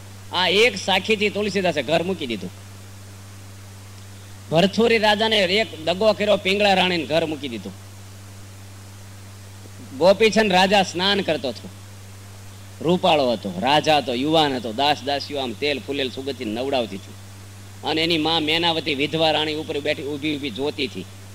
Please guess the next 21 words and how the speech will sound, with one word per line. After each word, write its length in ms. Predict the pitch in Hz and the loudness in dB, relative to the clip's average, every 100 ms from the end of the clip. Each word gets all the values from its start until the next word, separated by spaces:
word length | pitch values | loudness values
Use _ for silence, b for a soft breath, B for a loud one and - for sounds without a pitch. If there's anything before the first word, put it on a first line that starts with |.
| - - | -18 -12
એના 140 | 135 151 | -6 -4
દીકરાનું 540 | 123 151 165 160 160 | -4 -2 -2 0 0
આમ 80 | 151 | -2
મોઢું 320 | 127 139 165 | -2 -2 0
દેખાય 260 | 160 156 160 | -2 0 0
ને 60 | |
એવી 140 | 151 147 | 0 -2
શરીર 300 | - 139 131 | -4 -2 -2
હતું, 220 | 131 104 | -6 -6
તામ 240 | 120 117 | -6 -6
સોના 320 | 107 131 131 113 | -8 -6 -4 -4
જેવું, 240 | 101 92 - - - - - - | -4 -8 -10 -18 -18 -18 -14 -6
અને 160 | 143 | -2
આંખમાંથી 540 | 135 160 160 160 151 135 | 0 0 0 -2 0 -2
આંસુની 380 | 139 - 147 | -2 -2 -2
ધાર 300 | 107 139 139 | 0 2 2
થઈ 160 | 123 123 | 2 -4
એની 120 | 117 | -4
કરવા, 360 | 101 113 104 95 | -4 -4 -2 -4
એની 160 | 107 | -4
માને. 360 | 110 120 131 107 | -4 -2 -2 -4